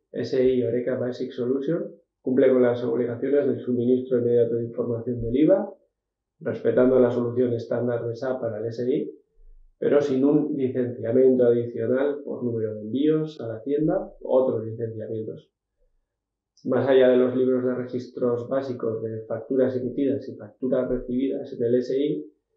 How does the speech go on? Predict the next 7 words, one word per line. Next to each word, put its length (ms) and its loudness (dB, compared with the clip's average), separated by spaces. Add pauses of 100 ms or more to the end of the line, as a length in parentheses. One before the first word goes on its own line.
(100)
incorporamos 880 2
en 80 0
nuestra 320 -2
solución 640 0 (320)
otros 340 -4
libros 320 -2
auxiliares 720 0